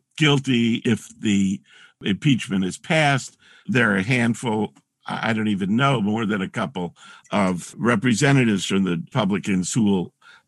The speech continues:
support the impeachment. Even more stunning, everybody knows who, you know, 'cause we've, this has been an incredibly intense moment of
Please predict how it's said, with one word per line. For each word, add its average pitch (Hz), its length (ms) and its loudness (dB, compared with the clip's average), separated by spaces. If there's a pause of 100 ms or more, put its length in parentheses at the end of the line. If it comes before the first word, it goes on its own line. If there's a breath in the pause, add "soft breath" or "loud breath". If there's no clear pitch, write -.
support 110 520 0
the 85 160 -2
impeachment. 82 640 -4 (760 soft breath)
Even 147 320 4
more 170 240 4
stunning, 135 580 0 (240)
everybody 127 480 2
knows 156 440 0
who, 143 180 -2
you 135 180 -2
know, 117 80 -6
'cause 117 200 -4
we've, 113 180 -2 (320)
this - 200 -6
has 101 140 -4
been 107 180 -2
an 92 160 -6 (160)
incredibly 113 640 0
intense 107 560 -4
moment 123 460 -2
of 98 280 -6